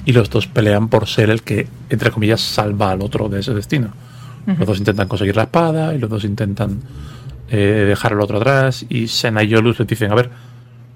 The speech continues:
Speaker 1: no hagáis planes para el último momento y colaborad porque si no, no llegamos". Toda esa parte, la verdad que, que yo creo que está muy bien llevada.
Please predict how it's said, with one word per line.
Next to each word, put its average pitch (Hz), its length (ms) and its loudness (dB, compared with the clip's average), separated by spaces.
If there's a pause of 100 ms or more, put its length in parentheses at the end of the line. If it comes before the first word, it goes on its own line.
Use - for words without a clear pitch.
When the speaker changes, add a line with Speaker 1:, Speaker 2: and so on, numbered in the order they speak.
(220)
Speaker 1:
no 110 200 4
hagáis 123 200 4
planes 127 520 0
para 110 160 -2
el - 20 -2
último 117 260 2
momento 143 380 2
y - 60 -4
colaborad 101 560 0
porque 151 160 -4
si 120 120 -6
no, 107 60 -2
no 101 140 0
llegamos". 147 500 -2 (760)
Toda 135 120 4
esa 156 160 2
parte, 143 220 2
la 131 80 2
verdad 104 240 2
que, - 180 -2
que - 120 -8
yo 104 80 0
creo 104 120 0
que 113 60 -2
está 113 160 -6
muy 107 100 0
bien 101 180 -2
llevada. 131 560 2